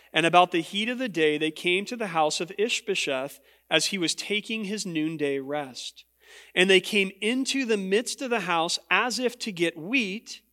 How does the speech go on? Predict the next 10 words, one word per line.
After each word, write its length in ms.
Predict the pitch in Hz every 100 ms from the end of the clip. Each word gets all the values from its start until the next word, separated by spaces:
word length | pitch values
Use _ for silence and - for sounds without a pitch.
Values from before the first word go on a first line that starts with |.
| _ _ _ _ 190
and 180 | 208
they 100 | 190
stabbed 540 | 170 - 196 208 226 214
him 220 | 233 226 180
in 300 | 180 190 180
the 120 | 175
stomach." 880 | - - - 151 143 117 - - - _ _ _ _ _
We'll 140 | 147 143
stop 420 | - 143 127 -
there. 300 | 127 113